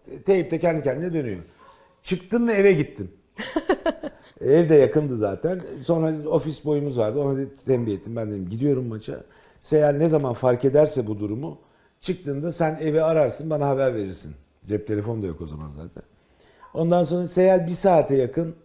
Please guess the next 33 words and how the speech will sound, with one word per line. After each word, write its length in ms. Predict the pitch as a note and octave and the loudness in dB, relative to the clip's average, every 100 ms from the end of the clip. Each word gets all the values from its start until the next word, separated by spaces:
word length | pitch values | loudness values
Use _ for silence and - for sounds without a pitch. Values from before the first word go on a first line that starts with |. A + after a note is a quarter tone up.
| _ _ _ - _ - | _ _ _ -20 _ 2
parça 400 | C3+ C3 D3 C3+ | 2 2 0 0
dönmüş 360 | B2 A#2+ - | 0 -2 -6
dönmüş. 200 | A#2+ D3 | -6 -4
Artık 220 | C3+ B2 - | -4 -4 -6
sonunda 320 | - C3 D#3 | -4 -2 -2
dedim 140 | D3+ | -6
ki, 60 | - - - E2+ | -10 -18 -8 2
"Of 320 | G#2+ E3+ C3 | 4 4 2
yeter 220 | B2+ G3+ | 2 4
artık, 240 | F#3 D#3 | 2 0
ne 120 | E3 F3+ | -2 2
zaman?" 180 | F3 - | 0 0
<laughs> 140 | F3+ F#3+ | -4 2
Metin, 240 | F3 - - G4+ | 6 6 4 0
Metin, 380 | F3+ A3+ G#3 G#3+ | 2 0 0 -2
Metin, 320 | A3+ F#3 G3 | 0 0 0
Metin 300 | A3 G3+ G3 | 2 0 0
diye 140 | G3 G3 | 0 2
seslenmeye 520 | F#3 E3 F#3+ F#3+ F3+ | 2 2 0 2 2
başlamış. 320 | C3 A2+ E3 | 0 -2 -6
Tabii 140 | F#3 G3 | -2 -2
yok 220 | F3+ - | -2 -4
kimse 240 | B2 - | -10 -6
orada. 220 | G#2 F#2 F2 - _ _ _ _ _ _ _ - - | -6 -8 -12 -16 _ _ _ _ _ _ _ -14 -12
Stüdyo, 360 | B2 - G3+ F#3 | -12 -8 -4 0
kulaklığı 380 | F3+ F3 D#3+ E3+ | 4 4 4 0
çıkartmış, 420 | - D#3+ C#3 D3 | 0 -2 -2 -8
stüdyodan 380 | - E3+ E3+ E3 | -6 0 0 0
dışarı 200 | D3 D3+ | -4 -6
çıkmış. 280 | B2 D#3+ C#3+ | -8 -8 -4
"Metin, 280 | G3+ F3+ | -4 -2
Metin 220 | F#3 D3+ F3+ | -4 -4 -2
yok." 280 | G3+ G3+ | -2 -2